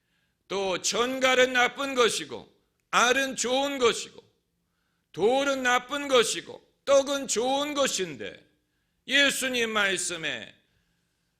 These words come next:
어느 아비가 아들이 떡을 달라 하면 돌을 주고,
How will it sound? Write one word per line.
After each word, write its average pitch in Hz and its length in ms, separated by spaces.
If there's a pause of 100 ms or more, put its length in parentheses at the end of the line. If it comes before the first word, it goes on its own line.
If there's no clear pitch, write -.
(1040)
어느 294 300
아비가 233 800 (340)
아들이 254 800
떡을 294 420
달라 214 460
하면 170 340
돌을 311 460
주고, 117 360